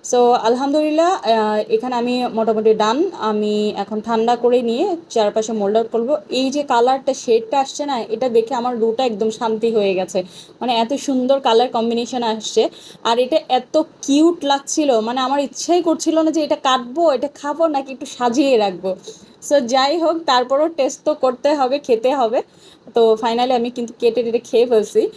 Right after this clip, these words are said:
এখন আপনাদেরকে একটু বলি, আপনারা যদি ইনস্ট্যান্ট গেস্ট আসে, আপনারা গেস্টদের সাথে গল্প করতে করতেও কিন্তু just একটা ডিম দিয়ে আপনারা just, আহ, দুইজন গেস্টকে সার্ভ করতে পারবেন, যদি আপনারা ছোট চায়ের কাপে বানান।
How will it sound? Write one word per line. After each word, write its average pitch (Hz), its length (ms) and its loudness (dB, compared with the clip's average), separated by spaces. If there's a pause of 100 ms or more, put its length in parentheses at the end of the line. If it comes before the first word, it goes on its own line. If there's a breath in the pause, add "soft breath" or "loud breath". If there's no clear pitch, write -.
(280 loud breath)
এখন 254 200 0
আপনাদেরকে 240 400 0
একটু 262 160 -2
বলি, 214 420 0
আপনারা 226 460 0
যদি 226 300 -2
ইনস্ট্যান্ট 233 460 -2
গেস্ট 226 280 2
আসে, 214 240 0
আপনারা 220 300 -2
গেস্টদের 220 400 0
সাথে 247 260 0
গল্প 208 340 0
করতে 247 300 0
করতেও 269 360 2
কিন্তু 269 400 -4
just 240 360 0
একটা 233 300 -4
ডিম 254 280 -4
দিয়ে 247 300 0
আপনারা 220 320 -2
just, 226 240 -2 (380 loud breath)
আহ, 262 200 2
দুইজন 302 640 2
গেস্টকে 285 340 -4
সার্ভ 262 280 0
করতে 269 180 0
পারবেন, 254 300 0
যদি 240 180 -2
আপনারা 240 220 -2
ছোট 247 260 -4
চায়ের 220 320 0
কাপে 220 220 0
বানান। 190 280 -2